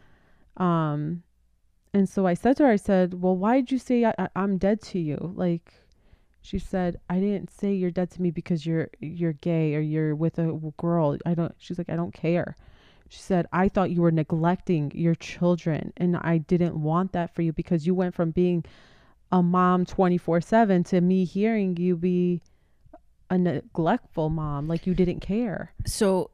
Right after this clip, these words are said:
Speaker 2: so for context, basically around the time that everything transpired between her and her parents and brother, um,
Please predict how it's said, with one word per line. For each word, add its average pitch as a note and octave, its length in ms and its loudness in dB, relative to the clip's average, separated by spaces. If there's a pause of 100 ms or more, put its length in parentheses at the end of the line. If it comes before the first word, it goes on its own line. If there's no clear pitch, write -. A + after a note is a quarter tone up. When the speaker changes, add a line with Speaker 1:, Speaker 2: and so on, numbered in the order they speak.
Speaker 2:
so G3 180 -6
for F#3+ 160 -10
context, - 800 -6 (140)
basically F3+ 840 -2 (1080)
around F3 340 0
the G#3 80 -4
time F3 600 -2 (120)
that E3+ 240 -2
everything E3+ 440 -4
transpired C#3 960 -6
between A#2+ 720 -8 (460)
her D#3 480 -2 (200)
and D3 320 -6
her C#3+ 200 -8
parents D3 640 -6
and C#3 220 -6
brother, D3+ 520 -2 (920)
um, C#3+ 640 -4